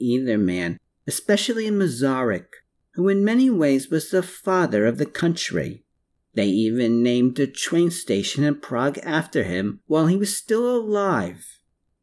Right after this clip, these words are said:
But Herman was critical of both. He felt the government was alienating the country's large German minority, with both its policies and unfulfilled promises of autonomy,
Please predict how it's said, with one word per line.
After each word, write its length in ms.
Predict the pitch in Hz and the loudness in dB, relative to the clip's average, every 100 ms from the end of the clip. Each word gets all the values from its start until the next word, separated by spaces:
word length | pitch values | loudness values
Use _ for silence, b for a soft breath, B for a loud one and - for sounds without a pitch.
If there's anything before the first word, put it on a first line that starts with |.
| _ _ _ - | _ _ _ -8
But 160 | 101 | -6
Herman 480 | 92 104 101 92 90 | -2 0 0 2 0
was 280 | 101 101 101 | 0 0 -2
critical 680 | - - 147 117 - 98 101 | -8 -2 0 0 0 -2 0
of 220 | 107 - | -2 -2
both. 340 | 127 117 101 - _ - _ _ _ _ | 2 2 0 -6 _ -20 _ _ _ _
He 160 | - 214 | -4 -4
felt 340 | 208 233 226 | 0 0 0
the 80 | 220 | -2
government 600 | 208 151 135 143 147 131 | -2 -2 0 2 0 2
was 280 | 156 160 - | 0 -2 -8
alienating 920 | - 156 156 143 120 113 104 107 135 | -2 0 2 0 0 -2 -2 0 2
the 80 | 151 | 0
country's 560 | 151 - 151 - 185 175 | -2 -4 -2 0 0 0
large 500 | 123 120 131 135 - | 0 2 0 -2 -4
German 400 | 139 120 123 143 | 0 2 2 2
minority, 800 | 156 160 165 170 139 82 69 - _ _ | 0 2 2 2 2 0 -4 -10 _ _
with 220 | - 113 | -6 -2
both 260 | - 117 - | 2 2 2
its 160 | 143 - | -2 -4
policies 880 | - - 135 110 98 - 123 127 | -8 -2 2 2 0 0 0 2
and 180 | 151 143 - | 0 0 2
unfulfilled 800 | 196 - 240 233 - 151 147 - | 0 2 -2 -2 0 0 0 -6
promises 680 | 135 113 107 107 135 120 | -2 0 0 -2 -2 -2
of 100 | 131 | 0
autonomy, 920 | 135 135 - 151 139 123 98 80 - | -2 -2 -4 0 2 2 2 -2 -10